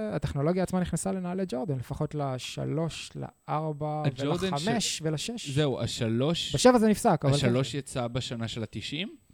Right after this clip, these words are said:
Speaker 1: אז, אה, השתיים יצא, בוא
Speaker 2: אה,
Speaker 1: נראה.
Speaker 2: לא, סליחה,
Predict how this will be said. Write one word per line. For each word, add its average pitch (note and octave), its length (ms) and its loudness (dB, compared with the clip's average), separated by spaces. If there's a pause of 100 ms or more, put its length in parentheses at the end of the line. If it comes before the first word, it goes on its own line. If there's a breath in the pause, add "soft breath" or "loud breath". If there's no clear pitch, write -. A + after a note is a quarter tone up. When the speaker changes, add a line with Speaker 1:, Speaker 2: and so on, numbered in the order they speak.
(760 loud breath)
Speaker 1:
אז, C#3+ 300 0
אה, D3 460 4
השתיים F3 420 2
יצא, D#3 400 2
בוא C#3+ 140 0
Speaker 2:
אה, D3 120 4
Speaker 1:
נראה. B2+ 160 2
Speaker 2:
לא, A#2 60 -2 (220)
סליחה, B2+ 400 -12